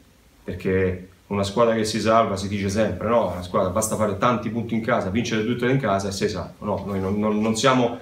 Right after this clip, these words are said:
non siamo un, un, una squadra costruita per questo. Noi siamo una squadra che sono ormai tre anni che siamo qui come, come staff, sono tre anni che la nostra mentalità è quella di vincere.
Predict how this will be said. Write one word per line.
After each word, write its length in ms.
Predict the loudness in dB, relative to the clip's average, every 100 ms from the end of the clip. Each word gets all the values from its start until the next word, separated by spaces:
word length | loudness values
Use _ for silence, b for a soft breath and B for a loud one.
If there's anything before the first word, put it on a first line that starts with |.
| B B
non 200 | 2 2
siamo 480 | 4 4 4 4 2
un, 140 | 2 2
un, 760 | 2 2 4 4 4 4 2 2
una 180 | 2
squadra 760 | 2 4 6 6 6 4 2 B B B B
costruita 540 | 4 4 6 6 8 8
per 140 | 4
questo. 420 | 2 0 0 -6 -6
Noi 120 | 0
siamo 140 | 2 4
una 100 | 4
squadra 320 | 4 4 4
che 80 | 2
sono 200 | 2 2
ormai 420 | 4 2 0 -6
tre 180 | 2 4
anni 200 | 4 4
che 80 | 0
siamo 300 | 0 0 2
qui 320 | 2 4 2
come, 200 | 0 0
come 180 | 0 0
staff, 440 | 2 2 2 0
sono 200 | -4 -2
tre 140 | 0 4
anni 280 | 4 2 0
che 240 | 0 0
la 100 | 0
nostra 280 | 0 0 0
mentalità 420 | 0 0 2 2
è 100 | 0
quella 200 | -2 -2
di 80 | -2
vincere. 520 | 0 -2 -4 -8 -8